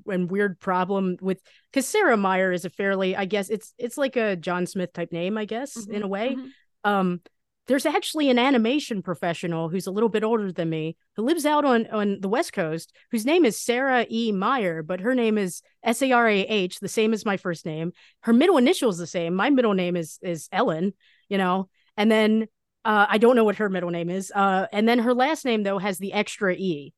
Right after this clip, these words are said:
Speaker 1: M E Y E R,
Speaker 2: Ugh.
Speaker 1: which is the common spelling. Uh, and she's worked on, weirdly, Robot Chicken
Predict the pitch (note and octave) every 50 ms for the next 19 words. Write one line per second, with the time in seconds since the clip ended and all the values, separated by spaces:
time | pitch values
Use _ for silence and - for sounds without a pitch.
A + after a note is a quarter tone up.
0 | _ G3 G3 G3 G3+ B3 C#4+ D4+ F#3+ F#3 F3 E3+ F3+ F3 F3 F3 F3 E3+ E3 D#3+
1 | E3 F3+ E3 - G3 D#3 E3+ E3+ - - G#3+ G#3 G3+ G3+ G3 F#3 F3+ E3+ - -
2 | G3 F#3+ G#3 A3 A3+ A#3 A3 - - - - - _ _ _ _ G#3+ G3+ G3+ G3
3 | F#3+ F#3+ F3+ F3 - - G#3 G#3 G3+ G3 G3 G3 G3+ - _ _ _ _ _ -
4 | - - B3+ A#3+ A#3 F#3+ D#3+ G#3 A3+ C#4+ C#4+ _ - A3+ G#3+ G3 F#3+ F3+ E3 G3+
5 | C4 D4+ A#3 G#3 F#3 F3 E3+ F3 - F3+ G3 G#3 G#3 G#3+ E3+ E3+ - A#3+ A3 -
6 | F3+ D3 C#3 C#3+ D3